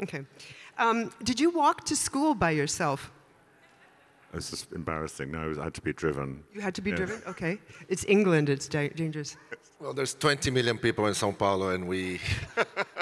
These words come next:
Speaker 3: We spent a lot of time in traffic getting to school.
Speaker 1: Oh, you got your d-,
Speaker 3: Yes.
Speaker 1: okay, am I the
Speaker 2: Yeah,
Speaker 1: only one
Speaker 2: I
Speaker 1: who
Speaker 2: did,
Speaker 1: walked to school?
Speaker 2: I did go on the tube. You could go on the tube.
Speaker 1: Oh, you went on the
Speaker 2: Yeah, and you
Speaker 1: tube.
Speaker 2: had to change at Camden Town, so it was quite complicated.
Speaker 1: Okay,
Speaker 2: So,
Speaker 1: okay.
Speaker 2: yes.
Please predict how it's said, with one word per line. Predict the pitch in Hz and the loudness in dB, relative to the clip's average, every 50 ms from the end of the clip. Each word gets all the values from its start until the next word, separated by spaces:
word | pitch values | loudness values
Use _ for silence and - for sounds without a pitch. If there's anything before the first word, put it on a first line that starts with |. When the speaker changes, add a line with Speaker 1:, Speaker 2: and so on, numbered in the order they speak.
| - - - - - | -4 -4 -4 -4 -2
Speaker 3:
We | 127 123 | 0 4
spent | 120 - - - 160 139 | 4 4 4 2 0 0
a | 151 143 | 2 2
lot | 143 139 135 | 2 2 2
of | - - | 2 2
time | - 139 127 123 123 | 4 4 4 4 2
in | 123 117 | 0 0
traffic | - 135 120 117 - 117 101 87 82 | 2 2 2 2 0 -2 -4 -2 0
getting | 113 107 104 101 - | 0 0 0 0 -4
to | 107 101 | -6 -8
school. | - - - 95 90 | -10 -10 -6 0 4
Speaker 1:
Oh, | 220 | 4
you | 226 214 220 220 | 4 4 4 0
got | 214 208 190 - | 2 2 2 2
your | 208 208 202 185 | 0 -2 -2 -2
d-, | 190 180 | -4 -6
Speaker 3:
Yes. | 151 - - - - - - | -8 -8 -10 -10 -6 0 2
Speaker 1:
okay, | 226 240 240 | 4 4 4
am | - 220 | 6 6
I | 220 240 | 6 6
the | 262 | 6
Speaker 2:
Yeah, | 269 | 4
Speaker 1:
only | 269 277 277 | 2 2 2
one | 269 262 262 269 | 2 2 2 2
Speaker 2:
I | |
Speaker 1:
who | 254 247 | 0 0
Speaker 2:
did, | 202 - | 2 2
Speaker 1:
walked | 202 214 214 - | 2 0 -2 -6
to | 247 226 | -10 -10
school? | - - 233 247 320 320 - | -8 -6 -4 -4 -4 -2 -2
Speaker 2:
I | 107 | 2
did | - 127 127 | 4 4 4
go | - 113 110 | 6 6 4
on | 107 104 | 4 2
the | 101 | 0
tube. | 101 - - 104 90 82 73 82 | -2 0 2 2 4 2 2 0
You | 82 | -2
could | - - 92 | -2 -4 -2
go | - 98 95 90 | 0 0 0 0
on | 87 87 | 0 -2
the | 85 | -6
tube. | - - - 82 73 67 67 | -6 -4 -2 -2 0 0 -2
Speaker 1:
Oh, | |
you | - 220 214 | -2 -2 -2
went | 214 208 202 | -2 -2 -2
on | 196 196 | 0 0
the | 85 | 0
Speaker 2:
Yeah, | 80 73 | -2 -2
and | 80 95 | -2 -4
you | 90 | -4
Speaker 1:
tube. | 92 92 | -2 -4
Speaker 2:
had | 90 | -4
to | 90 87 | -4 -4
change | - - 98 90 87 80 82 | -4 -2 0 0 2 0 0
at | 82 - | -4 -4
Camden | - 90 82 76 78 76 71 | -4 -4 -4 -4 -4 -6 -6
Town, | - 85 78 73 69 | -4 -4 -4 -4 -4
so | - 80 | -6 -6
it | 60 | -6
was | - | -6
quite | - - 90 87 - - | -4 -2 -2 -2 -2 -2
complicated. | - 85 78 - - - 71 69 - - 67 67 69 - - - | -4 -4 -4 -4 -8 -10 -10 -10 -10 -14 -16 -16 -16 -16 -12 -10
Speaker 1:
Okay, | 190 185 180 - - 151 151 131 _ - - | -10 -10 -8 -10 -10 -12 -12 -14 _ -20 -18
Speaker 2:
So, | - 190 | -18 -16
Speaker 1:
okay. | - 185 170 | -16 -16 -18
Speaker 2:
yes. | - | -18